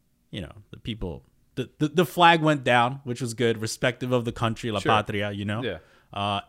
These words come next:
Speaker 1: and we also launched the Poker Out Loud Top Ten Hands,
Speaker 2: Yep.
Speaker 1: as well as On Second Thought. So I was really excited to see the Poker Out Loud stuff because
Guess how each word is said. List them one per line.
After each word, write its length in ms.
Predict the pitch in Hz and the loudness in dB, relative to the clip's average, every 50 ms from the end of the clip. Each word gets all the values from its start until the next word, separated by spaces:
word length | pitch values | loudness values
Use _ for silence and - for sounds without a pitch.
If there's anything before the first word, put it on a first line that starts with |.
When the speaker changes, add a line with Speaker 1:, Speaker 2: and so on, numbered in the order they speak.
| _ - | _ -8
Speaker 1:
and 720 | 120 123 123 123 123 123 120 120 120 120 120 120 120 120 | -6 -4 -2 -2 -2 -2 -2 -2 -2 -2 -2 -4 -4 -2
we 260 | 110 123 135 135 135 | 0 0 2 2 0
also 400 | - 117 123 127 - - - 131 135 | 2 0 0 0 0 -2 -2 -2 -2
launched 520 | 131 123 120 120 123 127 131 - - - | -2 -2 -2 0 0 -2 -4 -6 -10 -6
the 200 | - 127 127 120 | -4 -4 -4 -4
Poker 260 | 120 - 143 131 147 | -4 -4 -4 -4 -4
Out 120 | 139 139 139 | -4 -4 -2
Loud 180 | 139 139 139 | -2 -4 -4
Top 200 | - 143 135 131 | -4 -4 -6 -4
Ten 160 | - 151 135 | -6 -8 -6
Hands, 420 | 117 123 123 135 156 - - - _ _ _ | -4 -4 -6 -6 -8 -10 -16 -20 _ _ _
Speaker 2:
Yep. 100 | - 120 | -4 -4
Speaker 1:
as 120 | 117 107 | -4 -2
well 320 | 101 110 117 123 131 123 104 | -2 2 2 2 2 2 -2
as 160 | 120 123 110 | -4 -6 -4
On 220 | - 117 117 117 | -4 -6 -6 -6
Second 360 | - - 120 117 - 120 113 | -6 -8 -8 -8 -8 -10 -6
Thought. 260 | - 156 156 - - _ _ _ _ _ _ _ _ _ - _ _ _ | -4 -4 -4 -4 -6 _ _ _ _ _ _ _ _ _ -20 _ _ _
So 480 | - - - 117 117 113 113 110 107 - _ _ _ _ _ _ _ _ _ _ _ _ _ _ | -10 -6 -2 0 0 0 0 -2 -4 -6 _ _ _ _ _ _ _ _ _ _ _ _ _ _
I 60 | - 131 | -4 -2
was 100 | 160 180 | 0 2
really 180 | 233 240 214 | 4 4 4
excited 320 | 202 - - 185 185 180 160 | 2 2 2 0 0 0 -4
to 80 | 156 | -6
see 120 | 143 165 165 | -6 -4 -4
the 100 | 156 143 | -4 0
Poker 300 | - 156 151 143 139 135 | 0 0 0 2 2 2
Out 140 | 127 120 | 2 2
Loud 240 | 117 120 120 120 117 | 2 2 2 0 0
stuff 380 | - - 98 95 101 110 - _ | -4 -4 -2 -2 -2 -4 -8 _
because 720 | - 98 95 - 113 107 107 104 104 101 98 98 - - | -10 -10 -6 -4 -2 -2 0 -2 -2 -2 -4 -6 -10 -14